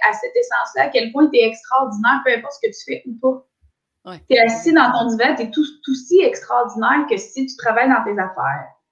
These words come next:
Speaker 2: Ah oui.
Speaker 1: Fait que ça fait en sorte que peu imp-, tu mets ton être au service de ton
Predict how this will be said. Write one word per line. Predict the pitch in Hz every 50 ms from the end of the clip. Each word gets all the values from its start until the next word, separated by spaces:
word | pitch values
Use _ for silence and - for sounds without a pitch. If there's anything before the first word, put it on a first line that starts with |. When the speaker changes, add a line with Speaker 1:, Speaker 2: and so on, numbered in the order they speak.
| _ _ _ - 190
Speaker 2:
Ah | 233 285 269
oui. | 247 269 - -
Speaker 1:
Fait | - -
que | - 262
ça | 240 -
fait | - 311
en | 311 269 269 262 -
sorte | 330 339 339 - -
que | 320 302 302 311 311 - - - _ _ _ _ _ _ _ _ _ _ _ _ _ _
peu | - 320
imp-, | 311 294 269 269 - - - - _ _ _ -
tu | - 277
mets | 285 311 330 339 -
ton | 311 262 254 240 240 233
être | 233 240 254 294 392 392 - - -
au | 254
service | 262 - - - 349 285 254 240 240 330 415 359 262
de | 226 233
ton | 226 - 214 208 202